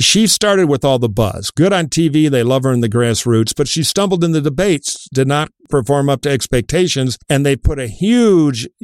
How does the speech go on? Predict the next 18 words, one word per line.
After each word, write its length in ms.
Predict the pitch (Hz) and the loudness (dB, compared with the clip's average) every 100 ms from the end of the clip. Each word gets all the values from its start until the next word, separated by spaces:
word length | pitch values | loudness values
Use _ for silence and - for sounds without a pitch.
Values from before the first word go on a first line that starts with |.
| 202 | -8
second 440 | - - 190 180 165 | -2 0 0 -4 -2
look 300 | 151 165 - | 0 0 -2
hit 260 | 127 139 | -2 0
on 180 | 127 117 | 0 -2
her, 340 | 110 117 113 - - - | 0 2 0 -2 -18 -8
her 120 | - 127 | -2 0
enemies 420 | 147 143 123 110 | 2 2 0 0
have, 240 | 123 117 | 0 0
for 80 | 123 | 0
being 220 | 113 120 | 0 0
a 60 | 104 | 0
lightweight. 640 | 107 131 131 123 120 113 | 0 -2 0 0 0 0
Boris 320 | 127 143 131 | 0 2 0
fired 360 | - 127 123 120 | -2 0 2 2
her 120 | 117 | 0
as 100 | 110 | -2
defense 420 | - 110 123 113 | -2 -2 0 0
secretary 680 | - 120 117 101 117 113 113 | 0 -2 -4 -4 0 2 0